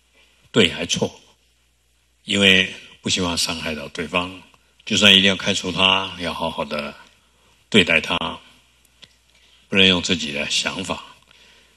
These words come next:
哪一天你安住在这个法，法，鬼池上面，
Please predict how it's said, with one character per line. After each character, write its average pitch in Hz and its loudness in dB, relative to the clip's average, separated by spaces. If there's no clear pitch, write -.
哪 95 0
一 110 6
天 113 8
你 85 2
安 104 2
住 107 0
在 90 0
这 85 -6
个 85 -4
法， - -8
法， - -10
鬼 76 -4
池 - -4
上 95 -4
面， 92 -2